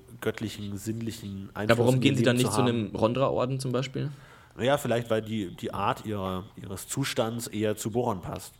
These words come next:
Speaker 2: Ja, aber das würde man trotzdem nicht machen, weil es ja ein Außenseitergott ist, ja voll un-, unehrenhaft.
Speaker 1: Naja, aber die Golgariten, glaub ich, sind schon eher anerkannt.
Speaker 2: Ja,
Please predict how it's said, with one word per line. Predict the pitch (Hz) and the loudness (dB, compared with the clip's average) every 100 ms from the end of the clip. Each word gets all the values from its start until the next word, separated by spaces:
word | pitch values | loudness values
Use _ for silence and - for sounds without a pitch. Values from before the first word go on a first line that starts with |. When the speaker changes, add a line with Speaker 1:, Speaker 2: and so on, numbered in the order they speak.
| _ | _
Speaker 2:
Ja, | 90 | -2
aber | 95 | -2
das | 101 - | -2 -4
würde | 95 98 113 | -2 0 2
man | 110 | 2
trotzdem | 101 110 107 | 0 0 0
nicht | 107 | 0
machen, | 123 101 | 0 0
weil | |
es | 85 | -2
ja | 87 | 0
ein | |
Außenseitergott | 107 113 95 87 85 - | 0 0 -2 -2 -2 -4
ist, | - | -4
ja | - | -2
voll | - | -2
un-, | - 107 - - | -2 -2 -6 -12
unehrenhaft. | - 107 95 95 95 90 95 90 - - - - | -2 0 2 2 2 2 0 -4 -6 -16 -20 -2
Speaker 1:
Naja, | 156 101 | 2 2
aber | 87 90 | 2 -2
die | 76 92 | -4 -4
Golgariten, | 95 95 87 104 131 | -2 -2 -2 -4 0
glaub | 113 | 0
ich, | 101 | 0
sind | - 98 | -6 -6
schon | 98 98 | -6 -4
eher | 90 87 | -4 -4
anerkannt. | 90 82 - | -6 -10 4
Speaker 2:
Ja, | 127 | 6